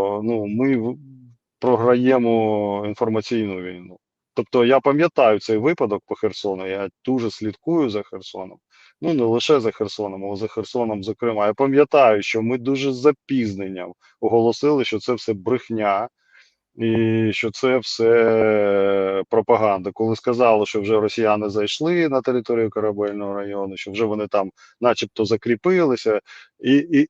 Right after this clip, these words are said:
і це рознесли всі Telegram-канали, і частина почала вже і наших сумніватися, Telegram-каналів,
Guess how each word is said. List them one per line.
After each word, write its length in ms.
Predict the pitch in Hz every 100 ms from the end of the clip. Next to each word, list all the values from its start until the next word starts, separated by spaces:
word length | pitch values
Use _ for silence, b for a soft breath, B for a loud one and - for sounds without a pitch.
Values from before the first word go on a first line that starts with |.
| -
і 100 | 135
це 180 | 165
рознесли 640 | 156 147 135 147 143 147 143
всі 220 | - 139
Telegram-канали, 920 | 135 131 131 135 123 160 202 226 139
і 20 |
частина 540 | - 143 - 214 214 180
почала 500 | 165 - 160 170 185
вже 240 | 156 165
і 40 |
наших 420 | 160 180 151 123 -
сумніватися, 760 | 117 110 110 107 90 85 -
Telegram-каналів, 920 | 90 104 98 98 92 104 95 90 90